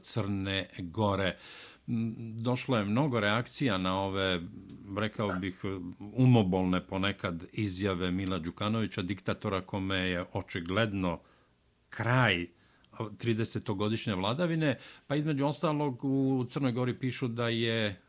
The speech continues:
plan Mila Đukanovića da se odvoji srpski narod i Beograd.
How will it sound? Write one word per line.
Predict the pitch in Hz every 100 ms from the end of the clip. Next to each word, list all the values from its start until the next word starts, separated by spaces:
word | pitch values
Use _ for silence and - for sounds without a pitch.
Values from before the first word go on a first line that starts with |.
| _
plan | 127 127 120 107 95 98
Mila | 107 107
Đukanovića | 90 92 101 113 143 98 -
da | 95 98
se | -
odvoji | 113 135 170
srpski | 175 113 - 101
narod | 98 107 110 90
i | 90
Beograd. | 82 95 127 147 147 117